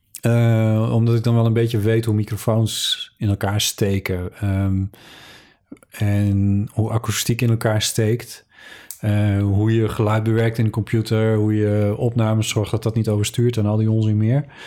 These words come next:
Ehm, dat, dat heeft me wel heel erg geholpen. Ehm, monteren doe ik dus niet zo heel erg gek veel. In, in de tweeënvijftig trouwens wel. Dat is wel een heel sterk ge-, ge-, gemonteerd,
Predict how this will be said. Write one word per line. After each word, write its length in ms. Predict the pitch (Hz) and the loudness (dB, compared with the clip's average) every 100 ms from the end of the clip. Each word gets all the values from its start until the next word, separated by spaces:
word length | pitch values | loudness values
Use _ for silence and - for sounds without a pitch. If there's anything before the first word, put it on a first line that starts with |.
| - - - | -18 -20 -10
Ehm, 560 | - 104 107 104 107 107 113 _ _ - - - _ _ _ _ | -2 0 2 2 2 0 -4 _ _ -20 -20 -20 _ _ _ _
dat, 200 | 120 117 117 | -4 -2 0
dat 160 | 113 | 0
heeft 240 | 117 113 117 | 2 0 2
me 80 | 117 | 0
wel 220 | 120 120 | 2 2
heel 260 | 117 135 | 2 2
erg 120 | 123 117 | -2 -2
geholpen. 640 | 117 107 123 117 104 147 - _ _ - - - | -2 0 0 0 -2 -2 -8 _ _ -20 -20 -20
Ehm, 880 | - 107 104 104 104 104 104 104 101 107 | -4 -2 0 2 0 0 0 0 0 -2
monteren 520 | 175 113 104 127 131 113 | -2 -2 0 0 0 0
doe 140 | 117 | 0
ik 60 | 107 | 0
dus 140 | 101 | 0
niet 180 | 117 120 | 0 0
zo 120 | 110 | -2
heel 280 | 92 117 135 | 0 0 0
erg 180 | 123 - | -2 -2
gek 160 | 120 | -4
veel. 380 | - 117 120 131 | -2 0 2 2
In, 120 | 117 120 | 0 0
in 300 | 120 117 110 | 0 0 0
de 100 | 117 | 0
tweeënvijftig 520 | 117 117 113 127 - | 0 0 0 0 -2
trouwens 280 | - 113 101 | -2 0 0
wel. 280 | 95 104 170 | 0 0 0
Dat 200 | 117 110 | 0 -2
is 80 | 110 | 0
wel 160 | 110 127 | 0 2
een 80 | |
heel 120 | 127 127 | 2 0
sterk 380 | - 120 117 - - - | 0 0 -2 -8 -18 -14
ge-, 520 | - 117 110 110 110 | -2 0 2 0 -2
ge-, 240 | - 110 - _ _ | -2 -4 -4 _ _
gemonteerd, 1120 | - - 107 104 107 107 - 113 110 - - | -16 -4 0 2 0 0 0 0 0 -4 -10